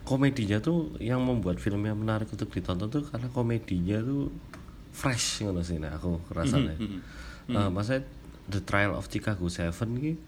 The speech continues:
Speaker 1: eh, sebenarnya film dengan topik yang cukup berat, namun dia bisa mengambil sudut pandang-sudut pandang yang,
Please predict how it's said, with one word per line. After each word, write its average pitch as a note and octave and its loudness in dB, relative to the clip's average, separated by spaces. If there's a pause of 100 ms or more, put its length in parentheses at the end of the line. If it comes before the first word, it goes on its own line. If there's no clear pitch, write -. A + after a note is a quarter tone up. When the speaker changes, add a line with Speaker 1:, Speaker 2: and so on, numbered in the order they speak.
(680)
Speaker 1:
eh, A2 2
sebenarnya G#2+ 0
film B2+ 0
dengan F2+ 0
topik F#2+ -2
yang G#2+ 0
cukup A#2+ 0
berat, E2 -2 (580)
namun B2 2 (100)
dia G#2+ 2
bisa G#2+ 0
mengambil G2 2
sudut F#2 -2
pandang-sudut F2+ 0
pandang F#2 2
yang, F2+ 0